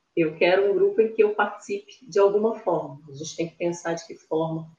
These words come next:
eu posso estar contribuindo aí. Eu tenho um canal no, no Telegram, né, mas não consegui dar conta, mas eu quero muito retomar essa, essa, e, e ju-, unir forças aí, não só pra mim, né, é pra ajudar, não precisa ser minha aluna, talvez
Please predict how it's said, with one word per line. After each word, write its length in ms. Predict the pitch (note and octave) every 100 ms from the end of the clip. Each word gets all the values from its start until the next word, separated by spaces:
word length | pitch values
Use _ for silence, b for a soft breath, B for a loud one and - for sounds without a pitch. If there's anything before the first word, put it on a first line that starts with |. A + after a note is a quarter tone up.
| _ _
eu 80 | -
posso 240 | - D#3+ -
estar 140 | D#3+
contribuindo 640 | E3+ E3 F3 F#3 E3+ F3
aí. 220 | G3 E3 D#3
Eu 40 |
tenho 140 | G3
um 60 | A3+
canal 300 | A3+ A3 G#3
no, 380 | G#3 G3 F3+ D#3+
no 500 | E3 E3 D#3 D3+ D3
Telegram, 600 | - D#3+ D3+ D3+ F3 A3+
né, 220 | G3 G3
mas 320 | F#3 E3+ E3+ _ _ _ _ - -
não 160 | G#3+
consegui 440 | A3+ B3 B3 A#3+ A#3+
dar 240 | B3+ -
conta, 480 | - G#3+ A3 G#3+ D3
mas 180 | D#3+ F3
eu 100 | G3+
quero 320 | G3+ A3 A#3
muito 540 | A3 G#3 A3 G#3+ G#3+ G3+
retomar 640 | G3+ G3 A3+ F3+ E3+ F3
essa, 340 | D#3+ - E3 D3+
essa, 680 | - D3+ - D#3+ D3+ D3 -
e, 320 | D#3+ D3+ E3
e 20 |
ju-, 220 | E3+ F#3 -
unir 280 | G#3 A#3 B3+
forças 420 | F#3+ F3 - E3+ E3
aí, 280 | D#3 E3+ - _ _ _ _
não 180 | G4 A#4
só 220 | A#4 B3
pra 220 | B3 A3 F3+
mim, 220 | D#3 C#3+
né, 460 | D#3 F3+ F#3+ E3 D#3+
é 20 |
pra 220 | - G3+
ajudar, 500 | B3+ D#4 D4 F#3 F#3 -
não 100 | A3+
precisa 280 | - B3 A#3+
ser 180 | A#3 G3
minha 140 | G3
aluna, 520 | F3 E3 D3+ C#3 C#3 -
talvez 460 | D#3+ F#3 A3 -